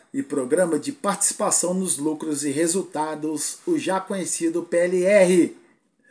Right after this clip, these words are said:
Os motoristas interessados em participarem do processo seletivo que atenda aos requisitos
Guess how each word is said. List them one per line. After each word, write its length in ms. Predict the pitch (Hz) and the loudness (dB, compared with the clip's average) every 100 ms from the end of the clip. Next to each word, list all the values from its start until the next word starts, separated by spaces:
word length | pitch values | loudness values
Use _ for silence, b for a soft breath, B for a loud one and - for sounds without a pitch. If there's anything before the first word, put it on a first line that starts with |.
| B B - | B B -2
Os 160 | 151 | 0
motoristas 760 | 127 135 170 165 196 - - 147 | 0 0 2 4 4 4 2 0
interessados 840 | 151 185 190 170 180 180 175 160 | -2 0 4 4 4 2 0 -4
em 100 | 180 | -4
participarem 800 | 175 185 180 - 180 165 160 165 | -4 -4 -2 -4 -4 -4 -4 -2
do 140 | 160 | -4
processo 540 | 170 185 165 180 165 165 | -2 0 0 0 -2 -2
seletivo 680 | - 190 170 - 165 151 160 | 0 0 -2 -2 0 0 0
que 140 | 202 | 0
atenda 380 | 190 - 151 151 | 0 -2 -6 -2
aos 120 | 147 | 0
requisitos 840 | 180 180 208 165 226 220 135 - | 0 0 0 4 2 2 -2 -2